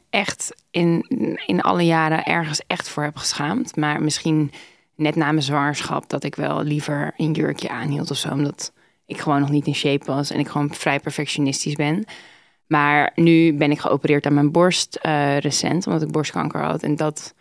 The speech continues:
vind ik wel echt heel lelijk geworden. Dus daar schaam ik me wel voor, ja.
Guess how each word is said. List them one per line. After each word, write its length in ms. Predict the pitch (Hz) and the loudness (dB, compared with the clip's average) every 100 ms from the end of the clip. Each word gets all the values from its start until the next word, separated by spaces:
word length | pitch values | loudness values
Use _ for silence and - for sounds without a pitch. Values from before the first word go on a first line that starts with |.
| _ _ _ | _ _ _
vind 160 | - 156 | -2 -2
ik 80 | 147 | 0
wel 280 | 147 151 165 | 0 0 0
echt 520 | 147 143 - - - - | -2 -6 -10 -10 -12 -16
heel 240 | - 156 147 | -2 2 2
lelijk 400 | 147 160 - - | 2 2 0 -4
geworden. 540 | - - - - - _ _ _ _ _ _ | -4 -4 -2 -4 -6 _ _ _ _ _ _
Dus 180 | - 147 | -2 0
daar 180 | 139 143 | 2 0
schaam 260 | - 165 165 | 0 0 2
ik 60 | |
me 100 | 160 | 2
wel 180 | 160 170 | 2 2
voor, 220 | 156 - | -2 -4
ja. 260 | - - | -6 -6